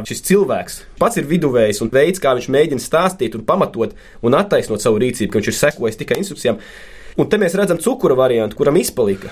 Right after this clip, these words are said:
Tā ir tā lielā mīkla, kas to mistēriju rada ap cukuru, ka, nu, nebija nekādas tiesāšanas, nekāda racionāla rietuma izpratnē punkta pielikta.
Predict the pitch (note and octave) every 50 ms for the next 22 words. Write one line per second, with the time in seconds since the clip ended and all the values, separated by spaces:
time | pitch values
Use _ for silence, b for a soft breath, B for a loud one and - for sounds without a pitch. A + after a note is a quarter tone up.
0 | - - F3 F#3+ A3 G#3 - D3+ C3+ C#3 D#3 F3+ E3+ D3+ C3+ C3+ D#3 F#3+ F3+ C#3+
1 | - B2 - B2 - - B2+ B2+ C#3 D3 - - A#2 G#2+ G2+ G2+ G2 F#2+ F#2+ G#2+
2 | G#2+ G#2 G#2 F#2+ - - - A#2+ A#2 - G2+ F#2+ F#2+ - A2+ A2+ A#2+ B2+ C#3+ C3
3 | A#2+ B2 A2 G#2+ G2+ G2+ G2+ - B2 A2+ G#2 - - F3+ G3 F#3+ F#3+ D3+ C#3 B2+
4 | - - A#2+ A2+ - - - B B B B B B B G#2+ G#2 - C3+ B2 A2+
5 | G2 G2+ G2+ A#2+ D#3 E3 - - A#2+ A2+ G#2+ G#2 G#2 G#2+ B2 C#3+ D3 - B2 A2+
6 | C3+ - - A#2 - - A2+ G#2+ - - - D#3 E3 - - - - - A#2+ A2+
7 | A2 G2+ F2 F2 - - - -